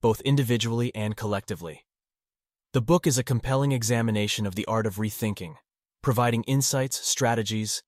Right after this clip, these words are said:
and practical advice for developing a more open and adaptive mindset. Grant begins by introducing the concept of mental flexibility,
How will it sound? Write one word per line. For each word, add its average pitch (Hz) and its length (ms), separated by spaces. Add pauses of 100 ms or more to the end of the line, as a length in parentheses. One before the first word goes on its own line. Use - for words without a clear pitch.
(120)
and 113 140
practical 135 440
advice 107 400
for - 140
developing 113 500
a 107 60
more 113 320
open 123 420
and 107 140
adaptive 104 460
mindset. 101 500 (920)
Grant 202 260
begins 127 440
by 120 140
introducing 131 520
the 120 80
concept 127 540
of 113 120
mental 127 360
flexibility, 113 840